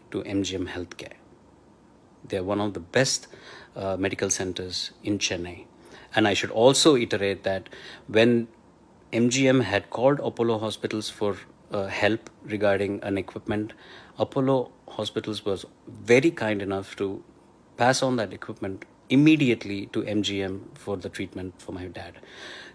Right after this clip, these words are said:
So they're all great people. You people who spread these rumors could be great. Try to emulate the greatness.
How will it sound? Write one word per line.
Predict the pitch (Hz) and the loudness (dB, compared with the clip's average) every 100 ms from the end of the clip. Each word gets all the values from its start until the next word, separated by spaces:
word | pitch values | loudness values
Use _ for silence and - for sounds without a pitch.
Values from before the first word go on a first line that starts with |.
| - | -6
So | - 110 95 - | 2 2 2 -10
they're | 107 113 107 - | 2 4 4 2
all | 123 147 151 | 2 4 4
great | 107 107 107 - | 0 0 0 -2
people. | 98 90 87 - - - | -12 -12 -14 -16 -20 -18
You | - 113 131 131 - - _ | -2 2 2 0 -6 -20 _
people | 117 113 113 113 107 - | -8 -4 -2 -2 -4 -8
who | - | -6
spread | 98 - - 117 - | -6 -6 -6 -6 -6
these | 104 98 | -6 -4
rumors | 101 104 104 101 - - - - - - - | -4 -2 -2 -4 -8 -14 -20 -20 -20 -18 -4
could | - 143 | -4 2
be | 120 | 0
great. | 98 90 85 - - - - - - | 0 -8 -10 -18 -20 -20 -20 -20 -14
Try | - 117 104 | -2 0 2
to | 110 107 | 0 -2
emulate | 101 98 98 90 | -2 -2 -4 -6
the | |
greatness. | 92 90 - 95 - - - | -12 -14 -16 -14 -10 -10 -12